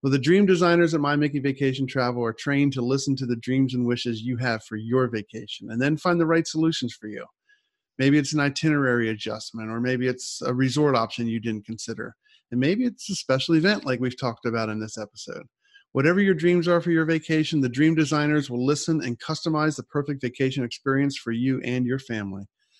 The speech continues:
Contact My Mickey Vacation Travel today at my mickey vacation dot com or search My Mickey Vacation Travel on Facebook or Instagram.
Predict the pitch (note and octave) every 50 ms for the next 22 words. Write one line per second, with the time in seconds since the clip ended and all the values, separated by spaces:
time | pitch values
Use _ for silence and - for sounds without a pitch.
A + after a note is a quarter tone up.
0 | _ _ _ - - C#3+ C3+ - D#3+ C#3+ C3+ C#3+ C#3 C#3 D3 D3 D3+ D3 D3+ D#3
1 | C#3+ D3 D#3 D3 - E3 D#3+ D3 - D#3+ C#3 - - E3 D#3+ E3+ E3+ F#3 F3+ -
2 | - C#3 D3 D3+ E3 F3+ F#3+ D#3 B2 A#2 A2+ - A#2 A#2 B2 B2+ B2 B2 B2+ B2+
3 | B2+ - C3 A#2 A#2+ A#2+ A#2 - C3 C3 B2+ - C3 A#2+ A#2 A2+ A2 - _ -
4 | C#3 C#3+ D3 D#3+ E3+ F3+ F3+ _ _ _ _ - - - _ _ - D3+ D3+ -
5 | - E3+ E3 D#3 - - C3 C3 C#3+ D#3 D#3+ E3 D#3+ D#3+ D#3+ D#3+ - - D#3 D3
6 | D3+ D3+ D3 - - D#3 D3+ D3 - D3+ C3+ - D#3+ D3 D3+ D#3 E3+ D3+ A#2+ G#2+
7 | A2 - - C3+ C#3 C#3 - _ - D3+ C#3+ _ - - C3+ C#3+ C#3 - B2+ C3
8 | C3+ - - - G#2+ G#2+ G#2+ G2 -